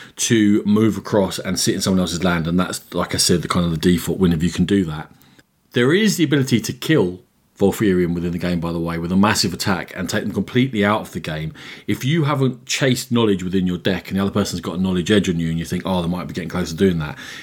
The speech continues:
you really would have need to have gone for attack in order to make that huge attack. And, and what it also does is shut down all the artifacts. There's no new ones can be taken. You kind of destroy the whole lair or whatever it is.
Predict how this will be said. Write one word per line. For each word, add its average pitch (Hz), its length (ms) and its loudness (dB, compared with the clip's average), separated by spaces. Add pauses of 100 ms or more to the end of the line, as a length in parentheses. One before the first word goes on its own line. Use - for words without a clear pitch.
(180)
you 127 580 2
really 120 320 0
would 120 200 0
have 120 200 0
need 131 360 2
to 120 100 0
have 107 160 -4
gone 110 260 2
for 92 220 -6
attack 87 420 -6 (260)
in 104 60 0
order 110 200 4
to 104 40 0
make 101 220 2
that 95 160 -6
huge 92 240 -2
attack. - 240 -6
And, 95 160 -2
and 98 200 2 (260)
what 131 120 2
it 123 80 0
also 131 240 2
does 95 180 2
is 90 60 -4
shut 85 380 -2
down 95 280 2
all 92 140 -2
the 95 100 2
artifacts. 90 340 -4
There's 90 120 -6
no 101 160 4
new 101 240 4
ones 90 200 0
can 87 100 -8
be 85 40 -4
taken. 82 300 -2
You 82 60 -6
kind 98 160 2
of 82 60 -2
destroy 98 260 0
the 85 80 -4
whole 87 260 2
lair 87 300 2
or 80 60 -2
whatever 80 360 -2
it 73 80 -2
is. 80 220 0